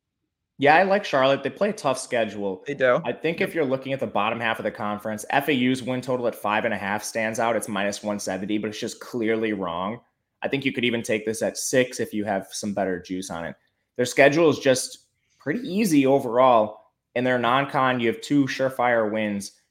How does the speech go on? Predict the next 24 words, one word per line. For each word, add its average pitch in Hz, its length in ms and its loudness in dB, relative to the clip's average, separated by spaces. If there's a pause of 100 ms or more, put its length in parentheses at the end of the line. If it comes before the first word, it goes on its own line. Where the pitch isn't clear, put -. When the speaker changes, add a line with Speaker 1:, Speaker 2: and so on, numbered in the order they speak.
(140)
Speaker 1:
in 113 100 0
Ohio 107 480 2
and 95 140 -2
Southeastern 104 640 -4
Louisiana. 90 400 -6
They 90 80 -6
do 104 120 -2
play 101 400 0 (240)
U 123 140 0
C 117 200 -2
F 107 100 0
and 98 160 -8
Purdue, 95 240 -6
which 95 160 -4
I 92 60 -2
think 92 240 -8
they 92 100 -6
come 98 240 -6
out 90 160 -2
of 85 160 -8
two 101 220 -6
and 90 120 -10
two. 80 320 -10
But 87 300 -6